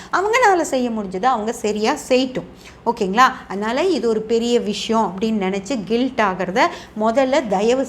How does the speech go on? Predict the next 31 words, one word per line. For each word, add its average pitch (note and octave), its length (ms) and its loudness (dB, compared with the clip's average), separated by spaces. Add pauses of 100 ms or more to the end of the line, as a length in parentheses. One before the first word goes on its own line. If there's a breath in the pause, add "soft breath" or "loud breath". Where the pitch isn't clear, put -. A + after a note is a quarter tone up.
செஞ்சு, F#3 240 -2 (520 loud breath)
ஃப்ரெண்ட்ஸ், C#4+ 400 2 (160)
அந்த A#3+ 280 4
பொண்ணுக்கு C4+ 320 2
அப்படி G#3+ 220 -4
நான் F#3+ 140 -2
சொன்னேன், G#3 540 0 (200)
உங்களுக்கும் E4+ 580 4
சொல்றேன். F#3+ 680 -2 (300 loud breath)
இந்த A3 280 -2
காலையில A3 580 4
எந்திரிச்சு G3+ 300 -2
சாமி G#3 360 -2
கும்பிடுறது, A3+ 800 2 (220 loud breath)
அப்புறம் G3 680 0
வரலட்சுமி G#3 600 0
கும்பிடுறோம், C4+ 680 2
அந்த A3+ 360 2
நோன்பு G#3+ 420 -2
இருக்கோம், C4 520 2
இந்த A#3+ 380 0
நோன்பு G#3+ 360 0
இருக்கோம், C#4+ 460 0 (220 loud breath)
இத்-, A#3 400 -2
இப்படி B3+ 420 -2
சாமி C4 340 0
கும்பிடுறோம், C4+ 560 2
நாங்க A3 260 0
நைவேத்தியம் B3+ 640 2
வச்சு B3+ 580 0
செஞ்சு C4 380 0